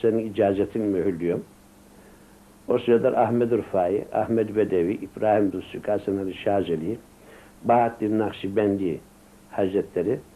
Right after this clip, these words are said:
Hacı Bektaşi Veli, Mevlana Celaleddin Rumi, diğerlerine durun dediler. Elime icazet kağıdımı verdiler.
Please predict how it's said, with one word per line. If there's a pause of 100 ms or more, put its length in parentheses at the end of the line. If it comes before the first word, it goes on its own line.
(160)
Hacı
Bektaşi
Veli,
Mevlana
Celaleddin
Rumi,
diğerlerine
durun
dediler. (1500)
Elime
icazet
kağıdımı
verdiler.